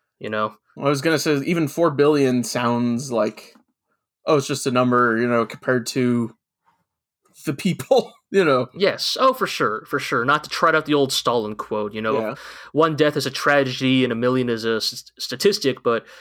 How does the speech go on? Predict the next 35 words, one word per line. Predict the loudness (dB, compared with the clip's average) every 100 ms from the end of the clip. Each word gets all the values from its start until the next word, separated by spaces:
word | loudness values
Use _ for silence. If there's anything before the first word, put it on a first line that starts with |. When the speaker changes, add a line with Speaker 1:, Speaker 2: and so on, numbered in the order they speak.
| -20
Speaker 1:
four | 0 2
billion | 4 4 4 2
is | 2
such | 0
an | 0
unconscionably | 0 0 0 0 0 0 0
large | 2 2 0
number, | -2 0 2 2 2
it's | 2 0
almost | 0 0 0 0
difficult | -2 0 -4 -6
to | -6
truly | -6 -2 0 0 -2 -6 -18 -14 -6
Speaker 2:
Yeah. | -4 0
Speaker 1:
wrangle | 0 2 0 -2
with, | -2
like, | 0 -2
the | -4
kind | -4 0 0
of | 0 -4 -16 _ _ _
wholesale | 0 2 2 2 4 4
slaughter | 2 0 2 2 4 4 2
that | 0
must | 0 0
have | -2
occurred | -2 -2 0 2 2 -2 -8 _ _
under | -6 -2 -2
Golden | -2 -4 -4
Bomb's | -4 -4 -4
rule. | 0 0 -2 _ _ _ -20 -20 -20 _ _ _ _
And | 0 2 0 -6 _
because | -6 0 0 2
of |
this, | 0 0
Speaker 2:
Yeah. | 0 -2